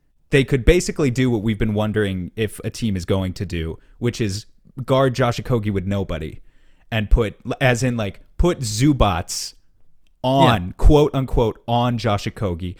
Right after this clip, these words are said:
Speaker 1: but really just have him roaming at the rim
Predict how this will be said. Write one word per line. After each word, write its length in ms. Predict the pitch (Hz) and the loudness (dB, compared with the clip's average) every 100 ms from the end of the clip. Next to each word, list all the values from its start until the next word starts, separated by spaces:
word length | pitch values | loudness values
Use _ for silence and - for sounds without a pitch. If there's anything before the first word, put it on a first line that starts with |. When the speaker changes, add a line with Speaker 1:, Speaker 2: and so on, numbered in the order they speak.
| - - | -2 2
Speaker 1:
but 80 | |
really 260 | 131 208 175 | 6 6 6
just 200 | 139 - | 2 2
have 180 | 117 110 | 0 0
him 160 | 110 | -2
roaming 460 | 98 104 113 127 139 - | 0 2 2 -2 -4 -6
at 140 | 117 | -4
the 80 | 104 | -2
rim 380 | 95 107 143 | -2 -4 -4